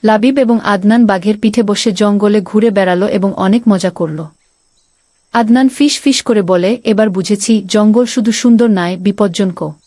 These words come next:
বিপদের সময় শান্ত থাকা কতটা জরুরি।" লাবিব বলে, "সঠিক বলেছ, ছোট্ট ক্যাপ্টেন।"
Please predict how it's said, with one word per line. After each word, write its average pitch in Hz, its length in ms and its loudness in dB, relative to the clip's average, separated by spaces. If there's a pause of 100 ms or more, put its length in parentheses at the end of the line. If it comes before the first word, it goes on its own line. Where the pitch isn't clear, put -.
(840)
বিপদের 247 400 2
সময় 247 340 0
শান্ত 226 340 0
থাকা 214 380 -2
কতটা 202 300 -2
জরুরি।" 170 440 -4 (920)
লাবিব 214 300 2
বলে, 214 260 2
"সঠিক 240 400 -2
বলেছ, 208 340 0
ছোট্ট 240 360 -2
ক্যাপ্টেন।" 190 500 -6